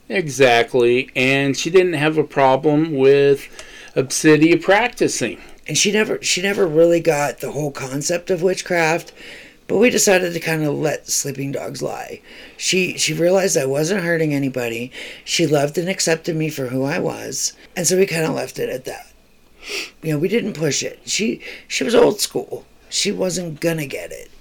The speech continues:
Speaker 2: and that, that was cool. Quite some time after Greg's mom had passed, I started messing around with Christian witchery.
Speaker 1: Soon after Obsidia had been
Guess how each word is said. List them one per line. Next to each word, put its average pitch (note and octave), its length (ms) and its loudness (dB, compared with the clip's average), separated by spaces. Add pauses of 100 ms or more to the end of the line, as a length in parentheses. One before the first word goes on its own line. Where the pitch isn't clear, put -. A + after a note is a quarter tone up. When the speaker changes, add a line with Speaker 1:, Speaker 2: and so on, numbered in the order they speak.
Speaker 2:
and F#3 180 -4
that, D3 220 -10
that D#3 160 -8
was D#3+ 120 -4
cool. - 380 -10 (100)
Quite B3 300 4
some F3 240 0
time E3+ 420 0
after D3+ 280 -4
Greg's C#3+ 340 -4
mom C#3+ 380 -4
had F#3 160 -4
passed, - 520 -6 (520)
I E3 180 0
started E3+ 400 2
messing D#3 380 0
around D3 480 0
with A#2+ 420 -6
Christian B2+ 640 -4
witchery. C3+ 400 -6 (260)
Speaker 1:
Soon D4+ 320 6
after G3+ 640 8
Obsidia E3 560 4
had C#3+ 140 4
been C3+ 540 4